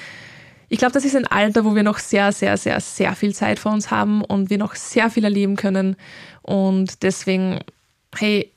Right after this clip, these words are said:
wenn's nicht klappt, dann soll's halt einfach nicht sein. Ich weiß, das ist eine sehr typische Glückskeks-Aussage, aber auch Glückskekse haben manchmal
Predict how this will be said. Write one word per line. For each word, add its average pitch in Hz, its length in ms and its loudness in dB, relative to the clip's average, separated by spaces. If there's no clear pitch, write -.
wenn's 220 260 0
nicht 247 200 -2
klappt, 208 320 -4
dann 214 80 0
soll's 214 220 -2
halt 214 100 0
einfach 196 220 -2
nicht 196 160 -4
sein. 208 340 -4
Ich - 140 -6
weiß, 214 320 2
das 214 160 -2
ist 214 140 0
eine 202 180 2
sehr 202 420 0
typische 254 340 2
Glückskeks-Aussage, 208 1300 0
aber 202 360 0
auch - 140 -4
Glückskekse - 760 -6
haben 208 200 0
manchmal 208 500 -2